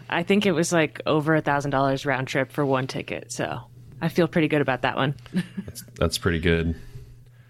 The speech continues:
Speaker 2: I'm, uh, if you know me, this is no surprise. I'm going to one place, one place only, and that's Turks and Caicos. Uh, Emily and I are taking a little bit more intermediate,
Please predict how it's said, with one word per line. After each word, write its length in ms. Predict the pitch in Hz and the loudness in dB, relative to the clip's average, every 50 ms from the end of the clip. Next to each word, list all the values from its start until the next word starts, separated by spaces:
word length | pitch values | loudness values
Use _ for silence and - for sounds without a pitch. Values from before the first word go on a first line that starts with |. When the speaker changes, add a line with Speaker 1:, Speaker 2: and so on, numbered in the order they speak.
| - _ _ _ _ _ _ _ _ _ _ _ | -20 _ _ _ _ _ _ _ _ _ _ _
Speaker 2:
I'm, 340 | - 104 120 143 156 156 151 | -2 0 0 2 0 2 2
uh, 300 | 147 143 139 135 135 135 | 4 4 6 6 4 4
if 160 | 127 135 - | 2 2 2
you 60 | 139 | 4
know 140 | 135 139 139 | 4 6 6
me, 160 | 131 135 135 | 6 4 4
this 200 | 131 127 123 - | 2 2 0 -2
is 140 | 110 104 - | -2 0 2
no 100 | 110 104 | 2 2
surprise. 720 | 104 - 104 - 110 101 101 101 104 101 - - - - - | 2 2 0 2 2 2 4 2 2 -2 -4 -6 -8 -8 -8
I'm 120 | 92 98 | -6 -2
going 160 | 101 98 95 95 | -2 -2 0 0
to 40 | |
one 200 | 90 95 98 104 | 0 0 0 0
place, 360 | 101 - 110 107 107 104 - - | 2 2 2 2 2 2 0 -2
one 140 | 101 95 | -2 -2
place 240 | 90 - 95 92 - | 0 0 -2 -2 -2
only, 240 | 98 95 101 101 95 | -2 -2 0 0 0
and 100 | 92 87 | 0 -2
that's 180 | 85 80 - - | -4 -4 -6 -6
Turks 220 | - 98 85 - | -6 -6 -6 -6
and 80 | 92 87 | -10 -6
Caicos. 600 | - 95 101 - 120 117 117 113 117 - - - - - - - - - - - | -4 -4 -2 0 0 0 0 -2 -4 -8 -12 -14 -20 -20 -20 -20 -20 -20 -8 -4
Uh, 360 | 87 85 85 85 85 85 71 - - - | 0 2 2 2 2 0 0 -4 -6 -4
Emily 200 | 101 110 117 113 | 0 2 2 2
and 100 | 107 107 | 2 2
I 80 | 104 104 | 0 0
are 80 | 101 | -2
taking 320 | 101 - 113 104 - 101 101 | -2 0 -2 0 2 2 2
a 60 | 98 | 2
little 180 | 101 101 104 | 2 2 2
bit 160 | 95 98 90 92 | 2 0 0 0
more 200 | 95 95 95 - | 0 0 -2 0
intermediate, 920 | - 101 95 - - 98 92 92 92 92 98 98 95 98 98 - - | -2 -4 -4 -2 -2 -2 -2 -2 -2 0 2 2 4 4 2 0 -4